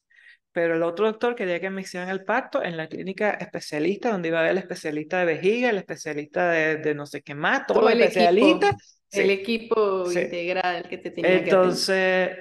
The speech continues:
Speaker 1: la doctora me dice, "Mira, este Marek, eh, sí está un poquito pegada, pero eso es algo que yo puedo, este, que yo puedo hacer", me dice ella. "Si la, el útero, si la placenta no sale con el bebé, te vamos a tener que sacar todo el útero.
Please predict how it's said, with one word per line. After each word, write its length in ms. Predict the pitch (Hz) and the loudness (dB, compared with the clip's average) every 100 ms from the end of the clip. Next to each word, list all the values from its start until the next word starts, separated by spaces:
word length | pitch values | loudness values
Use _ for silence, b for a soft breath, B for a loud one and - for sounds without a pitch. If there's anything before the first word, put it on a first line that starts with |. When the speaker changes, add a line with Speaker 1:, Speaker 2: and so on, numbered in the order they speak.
| - | -6
Speaker 1:
la 160 | 185 175 | -4 -4
doctora 260 | 175 180 | -6 -10
me 80 | 185 | -10
dice, 160 | 190 196 | -12 -12
"Mira, 480 | 196 165 156 160 - | -6 -4 -4 -6 -10
este 480 | - 170 - 208 202 | -14 -14 -4 -2 0
Marek, 560 | 185 175 196 226 196 196 | 0 0 2 2 0 -4
eh, 120 | - | -10
sí 240 | - - 202 | -10 -4 -4
está 240 | 202 220 | -2 -2
un 100 | 220 | -2
poquito 300 | 214 214 208 | -4 -8 -8
pegada, 380 | 208 190 240 226 | -2 2 2 0
pero 140 | 175 165 | -4 -8
eso 160 | - | -6
es 40 | 196 | -6
algo 140 | 190 | -4
que 140 | 185 | -6
yo 260 | 151 180 180 | -4 -6 -4
puedo, 440 | 180 170 170 170 170 | -4 -2 -2 -4 -8
este, 540 | 151 _ - 135 131 - _ _ _ _ _ _ _ _ _ _ - | -16 _ -14 -14 -14 -16 _ _ _ _ _ _ _ _ _ _ -4
que 140 | 165 | 0
yo 140 | 160 160 | 0 -2
puedo 140 | 160 | -4
hacer", 240 | 156 - - | -4 -10 -10
me 140 | 135 | -10
dice 240 | 139 143 - | -8 -6 -6
ella. 160 | - - _ _ _ _ _ _ _ | -8 -20 _ _ _ _ _ _ _
"Si 560 | - - 190 202 202 190 | -14 0 4 6 6 2
la, 300 | 147 185 156 | -2 0 2
el 120 | 180 190 | 2 2
útero, 440 | 240 277 269 277 | 2 0 0 0
si 240 | - 214 202 | -4 -6 -2
la 420 | 180 175 170 160 | 0 0 -2 -4
placenta 460 | 165 175 196 196 240 | -8 -10 -8 -6 -6
no 140 | 247 247 | -6 -6
sale 480 | - 262 277 294 | 0 0 2 -2
con 120 | 294 208 | -6 -6
el 40 | |
bebé, 320 | 190 214 339 339 | -2 -2 -4 -6
te 80 | 170 | -12
vamos 220 | 170 175 | -10 -10
a 40 | |
tener 180 | 175 170 | -8 -8
que 60 | 170 | -10
sacar 300 | 170 160 165 | -12 -14 -10
todo 220 | 175 170 | -4 -2
el 100 | 160 | -2
útero. 280 | 156 156 - | -2 -6 -16